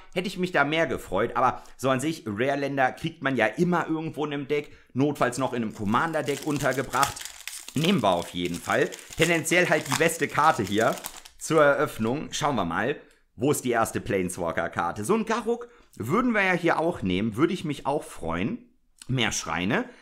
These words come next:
gehen immer. Der Scharmeister, ein Schleicher. Oh, wir haben noch eine Foil, die Wahrheit erkennen. Hab ich jetzt ab und zu mal in Aktion gesehen.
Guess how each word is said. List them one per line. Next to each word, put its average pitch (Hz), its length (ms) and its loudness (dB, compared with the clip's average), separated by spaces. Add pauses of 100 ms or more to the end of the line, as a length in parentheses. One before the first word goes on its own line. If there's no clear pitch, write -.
(180)
gehen 110 280 2
immer. 113 580 2
Der 90 240 -2
Scharmeister, 82 1300 -4
ein 202 100 -8
Schleicher. 78 1120 0 (280)
Oh, 90 180 -8
wir 131 80 -4
haben 120 60 -2
noch 120 100 -2
eine 107 140 -6
Foil, 117 400 0
die 127 160 -6
Wahrheit 98 400 -2
erkennen. 165 420 -4 (300)
Hab 196 80 -2
ich - 80 -4
jetzt 180 180 -4
ab 190 140 0
und 180 160 -2
zu 226 140 -4
mal 208 200 2
in 185 140 0
Aktion 180 460 0
gesehen. 165 360 -2